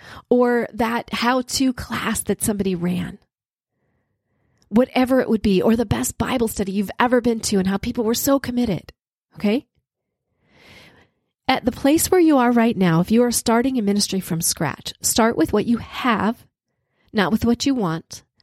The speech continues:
Put some of those pictures out of your mind and start looking at what you have. First off, what do you have to offer? Not just in your leadership skills, but what do you enjoy? Do you have any hobbies? Do you like to walk? Do you like to sing?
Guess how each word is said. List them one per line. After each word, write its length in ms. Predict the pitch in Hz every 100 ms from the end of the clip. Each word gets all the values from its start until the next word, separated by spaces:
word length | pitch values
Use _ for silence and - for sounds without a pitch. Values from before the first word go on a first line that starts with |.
| -
Put 160 | -
some 180 | - 247
of 60 | 269
those 140 | 302
pictures 320 | - 302 269 -
out 120 | 226
of 60 | 226
your 100 | 214
mind 680 | 202 220 285 180 - - - - - - -
and 140 | 240
start 420 | - - 269 320 -
looking 460 | 240 220 330 294 226
at 140 | 220 214
what 400 | 202 233 320 240
you 220 | 269 294
have. 380 | 294 330 349 240 - -
First 280 | - 381 440
off, 140 | 262 269
what 100 | 349
do 60 |
you 400 | 254 208 269 359
have 240 | 381 254 -
to 80 |
offer? 500 | - 160 - - - _ _ _ _ _ - -
Not 280 | 294 453 -
just 200 | 302 -
in 140 | 247
your 120 | 226
leadership 460 | 208 254 294 - 214
skills, 260 | - 202
but 140 | 277 -
what 160 | 302
do 120 | - 311
you 80 |
enjoy? 500 | 320 294 330 381 - - -
Do 80 | 240
you 20 |
have 100 | 247
any 100 | 277
hobbies? 480 | 277 330 - - -
Do 100 | 208
you 40 |
like 140 | 196 196
to 100 | 185
walk? 380 | 185 415 - _ _ _ _ _ _ -
Do 80 | 208
you 40 |
like 160 | 196 -
to 80 |
sing? 360 | - 269 370